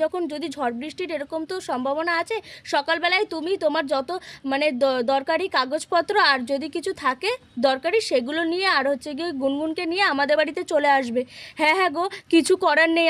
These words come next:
আমার তোমাদের বাড়িতেই থাকতে হবে। ওদিকে যে বাবার বাড়িতে যাব, বাবার বাড়ি তো এই একই অবস্থা, আর বাবার বাড়িতে তো অনেকই দূর, যেতে যেতে তো ঝড় বৃষ্টির মধ্যে আমরা দুজনেই পড়ে যাব। তোমার বাড়িতে একটু আশ্রয় দিও আমাকে। আরে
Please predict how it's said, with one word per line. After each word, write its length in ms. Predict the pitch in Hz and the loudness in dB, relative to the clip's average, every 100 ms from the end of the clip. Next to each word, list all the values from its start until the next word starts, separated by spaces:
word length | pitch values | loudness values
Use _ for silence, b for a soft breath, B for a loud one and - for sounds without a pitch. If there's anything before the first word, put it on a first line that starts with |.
| 294 | 2
আমার 160 | 285 294 | 0 0
তোমাদের 380 | 320 277 277 302 | 0 0 0 2
বাড়িতেই 340 | 311 330 359 339 | 0 -2 -4 0
থাকতে 240 | 285 - | 0 2
হবে। 220 | 311 285 285 B B | 4 6 4 B B
ওদিকে 320 | 269 240 240 | 4 4 0
যে 100 | 311 370 | 0 2
বাবার 320 | 285 254 269 | 2 2 2
বাড়িতে 300 | 294 285 359 | 2 0 -4
যাব, 220 | 330 277 381 403 | 0 0 2 2
বাবার 280 | 285 254 277 | 2 2 2
বাড়ি 200 | 311 330 320 | 2 0 -2
তো 60 | 381 339 | 2 4
এই 160 | 302 349 277 | 4 2 0
একই 180 | 269 349 | 0 0
অবস্থা, 400 | 330 277 311 - 294 B B | 0 0 -4 -2 -4 B B
আর 140 | 254 285 | 0 2
বাবার 280 | 247 233 269 | 2 0 2
বাড়িতে 260 | 294 311 359 | 0 -2 -4
তো 100 | 381 330 | -2 0
অনেকই 420 | 269 320 381 392 381 294 | 0 0 0 -2 -2 -2
দূর, 180 | 339 277 B B | -2 -4 B B
যেতে 260 | 233 285 311 | 2 2 2
যেতে 240 | 330 370 381 | 0 -2 0
তো 100 | 427 403 | 2 2
ঝড় 220 | 330 269 | 2 0
বৃষ্টির 360 | 247 320 370 339 | 0 -4 -4 -2
মধ্যে 260 | 359 294 349 | -2 2 2
আমরা 220 | 294 330 | 4 2
দুজনেই 440 | 277 294 320 381 381 | 2 -2 0 0 2
পড়ে 180 | 349 330 | 0 2
যাব। 180 | 302 277 302 B - | 2 2 -4 B 2
তোমার 280 | 311 311 | 4 4
বাড়িতে 300 | 311 320 339 392 | 4 2 2 -2
একটু 240 | 359 392 370 | 2 4 6
আশ্রয় 400 | 285 - 330 349 | 4 2 2 2
দিও 240 | 311 320 302 294 | 2 2 2 2
আমাকে। 300 | 285 277 262 B B | -2 -4 -10 B B
আরে 140 | - | -2